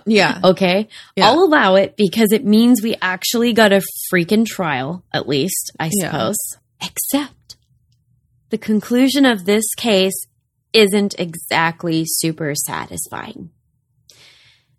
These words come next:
Speaker 2: Since Zakova contracted covid at the end of December twenty twenty. She was admitted to a hospital in the city,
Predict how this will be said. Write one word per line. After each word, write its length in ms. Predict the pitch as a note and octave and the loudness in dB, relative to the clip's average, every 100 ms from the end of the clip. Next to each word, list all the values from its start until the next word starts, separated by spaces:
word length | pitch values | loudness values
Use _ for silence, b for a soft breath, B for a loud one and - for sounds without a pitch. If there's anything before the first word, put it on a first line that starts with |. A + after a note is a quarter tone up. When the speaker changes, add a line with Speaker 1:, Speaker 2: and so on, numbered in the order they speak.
| _ | _
Speaker 2:
Since 440 | - - G3+ G3 F#3 - - _ E3 D#3+ | -6 0 2 2 0 -6 -10 _ -6 -4
Zakova 880 | G3 - - A3+ F3+ D#3+ D#3 F3+ - _ _ _ _ _ _ _ _ - | -4 -4 -2 0 2 0 0 -4 -10 _ _ _ _ _ _ _ _ -14
contracted 720 | - G3 - G3 - F#3 F3+ | -6 -6 -4 -4 -4 -6 -6
covid 640 | - C4 C#4 C#4 C#4 C4 - _ _ | -2 2 4 4 2 0 -4 _ _
at 120 | F#3 | -2
the 160 | F#3 E3+ | 0 0
end 300 | F#3+ A3 A#3 | 2 4 4
of 140 | G3 D#3 | 2 0
December 540 | E3 - F3 F3+ F#3+ | -4 -2 0 2 0
twenty 380 | - F#3+ F#3 G3+ | 0 -4 -2 -4
twenty. 540 | - F3+ E3 B2 E3 - _ _ _ _ _ - B B B B B B B B B | -4 -4 -4 -8 -10 -16 _ _ _ _ _ -20 B B B B B B B B B
She 180 | - - | 0 4
was 180 | A3 G#3+ | 4 4
admitted 540 | G3 A3 A#3 B3 C4 | 2 2 4 4 2
to 120 | C4 G#3 | 0 -2
a 60 | |
hospital 500 | F3+ F#3 - A3 A3+ | -2 -4 -4 0 2
in 140 | B3+ C#4+ | 4 4
the 80 | |
city, 520 | D#4+ A#3+ G3+ G#3 A3 | 2 2 2 4 2